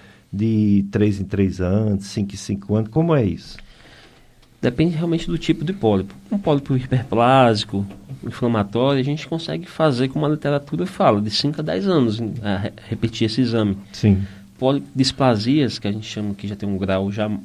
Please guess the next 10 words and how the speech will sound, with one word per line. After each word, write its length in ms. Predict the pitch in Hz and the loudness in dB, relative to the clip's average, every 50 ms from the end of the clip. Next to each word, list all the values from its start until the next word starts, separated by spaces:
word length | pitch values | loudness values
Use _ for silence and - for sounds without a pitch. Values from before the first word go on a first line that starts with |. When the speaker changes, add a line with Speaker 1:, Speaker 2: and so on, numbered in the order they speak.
| - - | -10 -12
Speaker 2:
são 240 | - - 113 107 98 | -8 -6 -6 -6 -6
pólipos 440 | - - 101 104 101 104 110 110 | -4 -2 -2 -2 -2 -4 -8 -8
mais 500 | 107 - 76 92 101 98 95 101 107 107 | -8 -8 -10 -8 -6 -4 -2 0 0 0
avançados, 720 | 110 107 104 104 101 98 - - 120 120 120 110 101 98 101 | 0 0 0 -2 -4 -4 -4 -2 0 2 2 2 0 -2 -4
mais 200 | 107 110 113 110 | -2 -2 -2 -2
graduados 600 | 107 104 104 104 98 98 101 95 98 107 101 98 | 0 0 2 2 2 4 2 2 2 2 2 0
no 100 | 107 101 | -2 -4
seu 160 | 104 - - | -4 -4 -4
nível 360 | 98 95 101 104 101 104 104 101 | -2 0 0 0 0 0 0 0
de 300 | 98 101 104 101 98 | 0 0 0 0 0